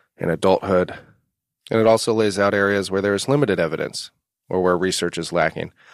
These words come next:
For example, the report found insufficient evidence to say how long after smoking pot a person is impaired,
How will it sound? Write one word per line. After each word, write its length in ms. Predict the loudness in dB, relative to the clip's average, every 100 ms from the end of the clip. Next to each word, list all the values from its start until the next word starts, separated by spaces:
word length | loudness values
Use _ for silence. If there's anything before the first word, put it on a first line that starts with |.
| -20 -20 -20 _ _
For 160 | -4 -2
example, 400 | 0 0 0 -2
the 100 | -2
report 320 | -4 -2 -2
found 220 | 0 0
insufficient 500 | 0 -4 -4 -4 0
evidence 360 | 0 0 -2 -4
to 80 | -4
say 160 | -2
how 160 | 0 2
long 200 | 2 2
after 200 | -2 -4
smoking 340 | -4 -2 -2
pot 240 | 0 2 2
a 60 |
person 340 | 0 -2 -2 -6
is 140 | -6
impaired, 480 | -6 0 2 2